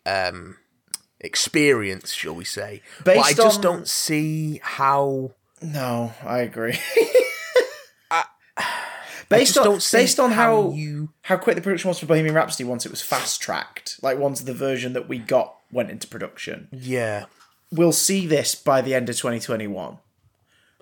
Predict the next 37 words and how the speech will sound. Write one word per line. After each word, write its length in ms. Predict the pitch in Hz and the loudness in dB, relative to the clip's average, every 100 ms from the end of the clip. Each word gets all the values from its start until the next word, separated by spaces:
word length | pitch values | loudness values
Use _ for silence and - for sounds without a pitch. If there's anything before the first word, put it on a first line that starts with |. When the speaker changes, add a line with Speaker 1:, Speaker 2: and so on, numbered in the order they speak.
| _ _ _ - | _ _ _ 0
Speaker 1:
But 60 | |
I 80 | 147 | 4
just 120 | - - | 6 6
Speaker 2:
But 40 | |
Speaker 1:
don't 140 | 180 | 4
know, 160 | 165 156 - | 4 0 0
I, 120 | 139 - | -4 -2
especially 420 | 151 226 269 214 - _ - | -2 0 0 -2 -4 _ -4
if, 300 | 165 - - | -2 -4 -2
I 100 | 151 | 4
don't, 120 | 165 | 4
like, 160 | 156 151 | 6 4
I, 220 | 127 139 - _ | 4 2 -2 _
I 60 | 143 | 4
don't 240 | 139 101 | 4 4
know 340 | 123 120 110 - - | 4 4 2 -4 -10
how 340 | - 117 113 113 | 0 4 4 2
much 600 | 113 - - - - - - - _ | -4 -6 -4 -2 -2 -4 -12 -20 _
of 140 | 104 104 | -6 -4
the 60 | |
sort 220 | - 123 | 0 0
of 160 | - - - - | 0 -4 -14 -8
soft 640 | - - 143 - - - | -4 0 0 0 -6 -2
touch 540 | 135 110 - - - - _ _ _ | -2 -2 -2 0 -2 -4 _ _ _
that, 300 | 127 123 113 - _ _ _ - | -4 0 0 -2 _ _ _ 4
um, 420 | 165 180 208 214 | 8 8 6 -2
Speaker 2:
Oh, 20 | |
steady 280 | 156 143 131 | -2 0 0
on. 140 | 131 - _ _ _ | -2 -8 _ _ _
Speaker 1:
that 160 | 123 113 | -6 0
Bohemian, 580 | 117 123 120 117 117 | 2 2 2 0 -2
Bo-, 120 | 123 113 | -2 0
hey, 320 | 143 127 101 - - | 4 2 0 -10 -6
the 80 | 117 | 0
Bohemian 420 | 123 127 131 120 | 2 4 4 4
Rhapsody 380 | 123 123 - 113 | 2 0 -2 -4
had 400 | 104 98 95 | 0 0 0